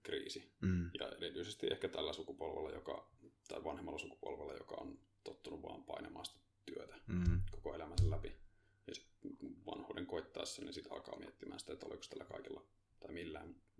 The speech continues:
Speaker 1: mitä mä tein työurani aikana tai elämäni aikana, mitään merkitystä.
Speaker 2: Mm.
Speaker 1: Et siinä mielessä myös hyvä, että jos se eksistentiaalinen kriisi ei tuu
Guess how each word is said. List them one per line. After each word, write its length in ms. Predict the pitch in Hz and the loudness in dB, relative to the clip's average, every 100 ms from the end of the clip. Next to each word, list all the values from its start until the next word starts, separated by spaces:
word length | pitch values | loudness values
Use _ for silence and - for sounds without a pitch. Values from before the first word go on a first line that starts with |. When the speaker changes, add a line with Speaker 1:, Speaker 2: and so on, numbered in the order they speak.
| - | -10
Speaker 1:
mitä 180 | - - | -6 -6
mä 80 | - | -6
tein 360 | - - - - - | -4 -2 -2 -4 -4
työurani 640 | - - - - 90 78 | -4 -6 -8 -6 -4 -4
aikana 300 | - 82 78 | -6 -6 -6
tai 180 | 76 73 - | -8 -8 -6
elämäni 280 | 80 78 76 | -6 -4 -4
aikana, 300 | 80 - - | -6 -6 -6
mitään 280 | - 78 | -6 -6
merkitystä. 480 | 78 78 - 92 - | -4 -4 -4 -8 -2
Speaker 2:
Mm. 260 | 95 90 87 - - | 2 4 2 -2 -2
Speaker 1:
Et 80 | |
siinä 160 | - 76 | 0 2
mielessä 360 | 76 80 - 85 | 0 -4 -4 -6
myös 180 | 76 | -6
hyvä, 200 | - - - - - | -4 -4 -6 -10 -12
että 160 | - - | -12 -12
jos 240 | - - - | -8 -6 -4
se 60 | |
eksistentiaalinen 840 | - - - - - - - 76 - | -6 -8 -10 -10 -10 -4 -4 -4 -4
kriisi 340 | 82 - - | -2 -2 -2
ei 100 | 71 | -4
tuu 300 | - - - | -2 -6 -6